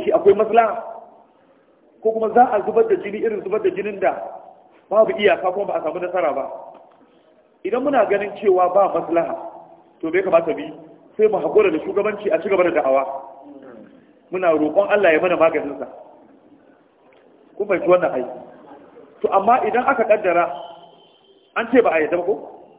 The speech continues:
Sai shugaban ya yi juyin mulki ya kifar da gwamnati ya hau. Sai ya zamanto duk jami'an tsaro gaba ɗaya sun goyi bayan yaya. A nan za mu ci gaba da shi. Ba za mu zo mu ce to,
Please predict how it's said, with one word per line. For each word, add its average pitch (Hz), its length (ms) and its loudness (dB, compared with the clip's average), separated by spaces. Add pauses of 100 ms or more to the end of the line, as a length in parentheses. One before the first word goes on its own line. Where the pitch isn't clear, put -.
(260)
Sai 233 180 4
shugaban 190 320 2
ya 180 80 8
yi 185 100 4
juyin 196 160 -4
mulki 170 280 -4
ya 160 60 0
kifar 185 300 0
da 139 340 -2
gwamnati 156 380 -4
ya 143 80 -2
hau. 139 160 -2 (1700)
Sai 180 120 2
ya 180 60 6
zamanto 185 480 2
duk - 220 -4
jami'an 165 400 2
tsaro 170 240 2
gaba 165 260 0
ɗaya 190 160 0
sun 196 140 -6
goyi 156 160 0
bayan 151 260 0 (260)
yaya. 151 280 4 (2500)
A 151 100 -2
nan 190 160 -2
za 180 140 4
mu 165 140 -6
ci 180 60 -2
gaba 156 180 2
da 143 80 -2
shi. - 180 -14 (560)
Ba 151 100 -2
za 196 120 4
mu 185 100 0
zo 185 120 0
mu 180 100 -6
ce 175 100 0
to, 160 160 -4